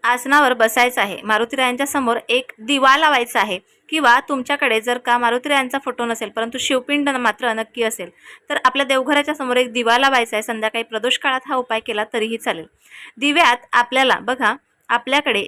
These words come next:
सेंधा मीठ म्हणजे ज्याला आपण काळं मीठ म्हणतो, सेंधा नमक सांगतो,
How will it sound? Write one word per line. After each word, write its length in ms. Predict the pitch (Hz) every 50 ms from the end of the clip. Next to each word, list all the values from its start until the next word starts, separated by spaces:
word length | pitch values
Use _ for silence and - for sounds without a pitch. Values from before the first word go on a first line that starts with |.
| - - -
सेंधा 640 | - - 294 269 262 254 254 254 285 277 277 302 302 294 _
मीठ 300 | 233 247 269 233 - - -
म्हणजे 240 | 220 226 220 240 247
ज्याला 200 | 247 240 247 254
आपण 300 | 240 240 226 220 233 269 - _ -
काळं 260 | 254 226 226 233 262
मीठ 160 | 269 277 262 -
म्हणतो, 340 | 262 254 247 - - 175 202
सेंधा 380 | - - 254 233 220 208 233 240
नमक 260 | 262 269 247 240 240
सांगतो, 360 | - 254 220 208 - 170 196